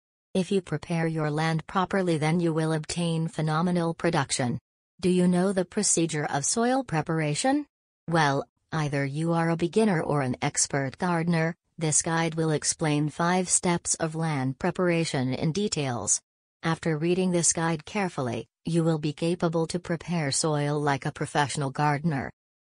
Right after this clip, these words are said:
One Mondays we will share details step by step on various topics.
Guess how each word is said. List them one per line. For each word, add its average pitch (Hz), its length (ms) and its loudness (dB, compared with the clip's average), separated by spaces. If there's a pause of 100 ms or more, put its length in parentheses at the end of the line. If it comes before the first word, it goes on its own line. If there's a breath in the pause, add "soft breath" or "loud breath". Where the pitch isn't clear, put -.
(260)
One 180 300 2
Mondays 170 500 2
we 160 160 -2
will 175 160 2
share 170 300 0
details 175 580 0
step 226 380 0
by 185 180 0
step 170 420 -2
on 139 220 -2
various 147 540 2
topics. - 580 -2